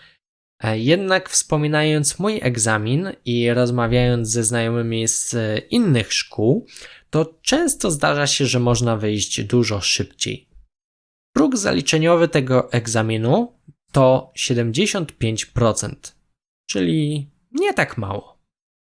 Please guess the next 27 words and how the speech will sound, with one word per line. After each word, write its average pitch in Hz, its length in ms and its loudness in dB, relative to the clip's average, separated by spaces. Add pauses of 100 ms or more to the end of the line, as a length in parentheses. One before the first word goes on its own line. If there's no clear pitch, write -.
(400)
To 160 100 -4
teraz 123 640 0
egzamin 120 640 0
teoretyczny. - 800 -2 (1300)
Składa 277 360 0
się - 180 -2
on 151 340 4
z - 160 -2
czterdziestu 120 680 0
pytań 127 400 2
zamkniętych 120 800 0
A 170 120 0
B 180 140 2
C 123 200 0
D 120 260 4
jednokrotnego 131 1000 0
wyboru. 104 460 -2 (400)
Troszeczkę 165 680 0
przypomina 151 600 -2
on 127 120 2
maturę, 113 460 0 (300)
bo 113 200 -4
dostajesz 127 600 0
arkusz, 120 460 -2
który 135 340 0
należy 117 460 0
zakodować, 156 760 0